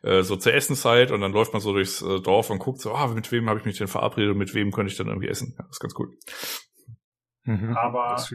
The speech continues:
Speaker 2: klingt, muss ich sagen, sehr abstrakt tatsächlich.
Speaker 3: aber ich hab den ersten Tag zum Beispiel das nicht so gemacht wie du, sondern hab mir erst alles angeguckt und konnte auch nicht alles machen. Ich glaube, dass das bewusst so gemacht ist, dass du nicht, äh, alles schaffst, sondern di-, dich immer entscheiden musst, was du in diesen Zeiten machst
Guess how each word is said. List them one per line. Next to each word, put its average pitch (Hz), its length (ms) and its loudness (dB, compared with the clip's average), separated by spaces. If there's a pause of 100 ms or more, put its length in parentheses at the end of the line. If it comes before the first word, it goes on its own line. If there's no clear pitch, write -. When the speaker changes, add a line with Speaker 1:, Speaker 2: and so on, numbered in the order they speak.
Speaker 2:
klingt, 139 280 -4
muss 135 140 -2
ich - 40 -6
sagen, 131 420 0
sehr 131 180 2
abstrakt 135 400 -4
tatsächlich. 113 260 -2
Speaker 3:
aber 120 80 0
ich 117 140 -4
hab - 100 -4
den 120 140 -6
ersten 123 320 -4
Tag 120 300 -2
zum 120 140 -8
Beispiel 117 320 -4
das 110 160 -2
nicht 135 180 -2
so 120 120 -6
gemacht 107 320 -4
wie 107 100 -8
du, 117 180 -10
sondern 110 260 -6
hab 123 120 -4
mir 123 100 -4
erst 113 200 -6
alles 110 220 -6
angeguckt 110 400 -8
und 117 140 -10
konnte 113 280 -4
auch 113 140 -2
nicht 117 160 -4
alles 107 260 -10
machen. 104 240 -6
Ich 101 120 -16
glaube, 117 320 -2
dass 110 160 -6
das 117 160 -8
bewusst 117 440 -10
so 113 160 -8
gemacht 107 380 -6
ist, - 180 -10 (300)
dass 113 260 -2
du 120 140 -10
nicht, 113 260 -8
äh, 123 60 -10 (320)
alles 101 240 -6
schaffst, - 460 -6
sondern 104 520 -6
di-, 110 280 -8
dich - 220 -12
immer 117 240 -2
entscheiden 104 440 -4
musst, 98 260 -10
was 101 220 -6
du 107 120 -14
in 101 100 -12
diesen 101 200 -6
Zeiten 101 360 -6
machst 107 300 -6